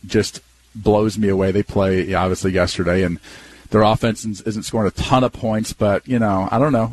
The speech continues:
They, they've scored three hundred points, given up a hundred seventeen points. I mean, they are killing teams. And, um, you know, at it again. That, that'd be the worst place to play. I mean, yesterday was your classic.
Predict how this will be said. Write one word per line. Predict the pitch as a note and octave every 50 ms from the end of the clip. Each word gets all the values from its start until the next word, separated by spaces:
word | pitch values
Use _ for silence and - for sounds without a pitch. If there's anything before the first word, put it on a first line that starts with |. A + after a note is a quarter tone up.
| B2
They, | - A#2 A#2+ B2 B2+ B2+ B2+ B2
they've | A#2+ A#2+ A#2 A2
scored | - - B2+ A#2+ -
three | - - C3+ C3
hundred | B2 B2+ B2 A2+
points, | - - B2+ C3 B2+ - -
given | A2 A#2 A2+ A2 A#2+ A#2+
up | A#2 -
a | A2 G2
hundred | A2 A#2 A#2 A2 G2
seventeen | - - A#2 A2 A2+ G#2+ G2 - A2+ G#2 F#2
points. | - - - A#2 F2+ - - - - -
I | G2+
mean, | G2+ G2
they | G#2 G#2+ A2 G#2
are | F#2+ F#2 F#2 - - - _
killing | - - - D#3 F3 D#3 A2+ F2+ D#2+
teams. | D2 - - D#2+ C2 A1 - - - - - - - - - - - - - - -
And, | - G2+ G2+ G2+ F#2+ F#2 F#2 F#2 F#2 F2 G#2
um, | G2 F#2 F2+ F2 F2 F2 F2 F2 F2+
you | F#2+ G#2
know, | G2+ G2 G#2 A2 G#2 -
at | - A2 A2+ A#2
it | A#2 A#2
again. | A#2 A#2 C3 C#3 B2
That, | G2 G#2 G2+
that'd | A#2+ B2 C3 C3
be | C#3+ A#2
the | A2+ G#2
worst | G#2 G2 A2 A#2+ B2 - - -
place | - A#2 A#2+ A#2 -
to | - G#2+
play. | - - A2 G#2
I | G2
mean, | G2+ G#2
yesterday | G#2+ A#2 A#2 A2+ - A#2+ A2+ A2
was | A2 G#2 -
your | F#2+ -
classic. | - - - G2+ G2+ G2+ G2 - - G2+ F#2+ - -